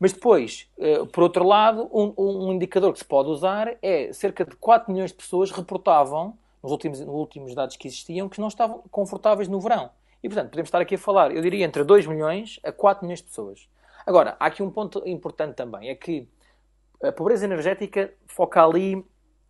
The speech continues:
uma fatia da população que combina estas vulnerabilidades, estas din-, várias dinâmicas, eh, num só, não é? No entanto, eu sou capaz de dizer que oitenta por cento ou mais dos portugueses não está confortável em casa.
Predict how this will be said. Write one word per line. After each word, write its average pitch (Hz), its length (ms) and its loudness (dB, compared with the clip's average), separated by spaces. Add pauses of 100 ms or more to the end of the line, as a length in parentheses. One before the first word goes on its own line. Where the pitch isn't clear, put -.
(120)
uma 147 180 -6
fatia 131 320 -8
da 131 100 -10
população 165 460 -8
que - 120 -16
combina 185 640 -4
estas 147 320 -10
vulnerabilidades, 139 720 -4
estas 113 360 -14
din-, 117 180 -16
várias 135 560 -4
dinâmicas, 131 840 -10
eh, 117 160 -12
num 147 200 -10
só, 107 260 -12
não 101 120 -16
é? 110 140 -20 (440)
No 220 80 -2
entanto, 214 420 0
eu 113 340 -10
sou - 140 -14
capaz 147 300 -2
de 160 60 -8
dizer 175 340 -4
que 220 180 -8
oitenta 147 400 -4
por 131 120 -14
cento 175 260 -8
ou 127 80 -2
mais 135 340 -6
dos 117 120 -18
portugueses 151 500 -8
não 202 120 -8
está 202 200 -4
confortável 190 520 -4
em 220 80 -8
casa. 127 360 -2